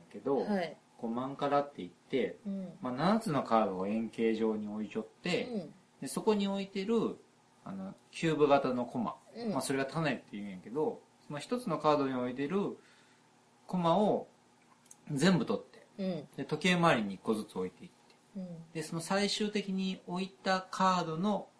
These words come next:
Speaker 1: 効果を
Speaker 2: うん。
Speaker 1: 使う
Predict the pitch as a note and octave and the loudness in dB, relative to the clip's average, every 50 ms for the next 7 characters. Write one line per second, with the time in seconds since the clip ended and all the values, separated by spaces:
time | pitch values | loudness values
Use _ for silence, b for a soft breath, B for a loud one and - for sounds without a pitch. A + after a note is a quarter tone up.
0 | _ - - E3 D#3+ B2+ - - A2 A2 A2+ B2+ D#3 E3+ D#3+ - - G3 F3+ E3+ | _ -4 4 4 6 6 4 2 0 0 2 4 2 2 2 0 -6 -12 -12 -12
1 | D#3 - - - _ _ _ _ _ _ _ _ _ _ _ _ _ _ _ _ | -14 -16 -18 -20 _ _ _ _ _ _ _ _ _ _ _ _ _ _ _ _
2 | _ _ _ _ _ _ _ _ _ _ _ _ - - - - G#2+ F#2+ F#2+ | _ _ _ _ _ _ _ _ _ _ _ _ -14 -10 -8 -6 -6 -6 -8